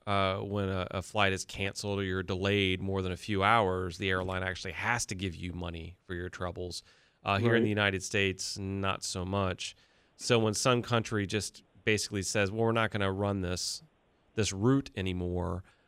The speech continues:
Speaker 1: We're gonna refund you, and you just have to make different arrangements,"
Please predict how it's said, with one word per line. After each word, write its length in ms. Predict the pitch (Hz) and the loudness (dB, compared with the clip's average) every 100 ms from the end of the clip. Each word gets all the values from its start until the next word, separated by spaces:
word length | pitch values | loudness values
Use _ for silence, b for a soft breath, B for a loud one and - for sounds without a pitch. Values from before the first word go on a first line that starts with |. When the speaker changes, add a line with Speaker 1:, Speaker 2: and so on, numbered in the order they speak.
| _ | _
Speaker 1:
We're 140 | - 107 | -2 4
gonna 160 | 110 | 4
refund 480 | 101 120 117 104 95 | 4 2 2 0 0
you, 240 | 92 95 95 | 2 2 2
and 140 | 95 | 0
you 100 | 98 | -2
just 220 | - - | -4 -4
have 120 | 98 - | -4 -2
to 80 | |
make 180 | 98 92 | -2 0
different 300 | 101 90 90 90 | -2 -2 -6 0
arrangements," 800 | 101 104 95 95 90 - - | 0 0 -2 -2 -4 -4 -10